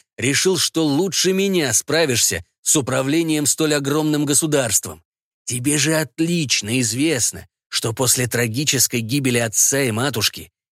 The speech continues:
я занял трон не только по праву первородства. Да будь ты более умным, более одарённым, я бы ни мгновения не колебался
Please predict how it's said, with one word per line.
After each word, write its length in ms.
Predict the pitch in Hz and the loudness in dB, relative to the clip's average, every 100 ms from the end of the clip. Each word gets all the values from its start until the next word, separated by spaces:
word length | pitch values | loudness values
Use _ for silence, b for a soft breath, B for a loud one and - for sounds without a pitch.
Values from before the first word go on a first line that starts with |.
| _ | _
я 440 | 87 98 131 131 | -6 -2 0 0
занял 480 | 98 104 135 135 135 | -2 -2 0 0 -2
трон 360 | 117 135 147 143 | -2 -2 0 0
не 120 | 139 | -2
только 560 | 123 - 143 190 - 196 | -4 -4 0 0 -2 -2
по 160 | 185 | -2
праву 320 | - 170 160 | 0 0 0
первородства. 760 | 139 139 143 135 120 - - 80 _ _ _ _ | 0 -2 0 0 0 -2 -4 -12 _ _ _ _
Да 240 | _ - 151 | _ -2 0
будь 340 | 147 180 - | 0 -2 -2
ты 120 | 175 | -2
более 380 | 165 165 175 170 | -2 -2 0 2
умным, 580 | 160 160 147 117 92 78 _ _ | 2 0 -2 -4 -6 -10 _ _
более 340 | - 170 196 190 | -4 0 2 0
одарённым, 760 | 180 170 147 185 160 123 82 - _ _ | 0 0 2 0 0 -2 -6 -16 _ _
я 240 | 101 135 151 | -6 -2 0
бы 160 | 143 | 0
ни 200 | 160 160 | 0 0
мгновения 880 | 156 139 147 151 143 147 143 131 131 | 0 -2 -2 0 0 0 0 0 0
не 160 | 127 127 | 0 0
колебался 800 | 139 135 131 156 135 - 87 | 0 0 0 0 0 0 -2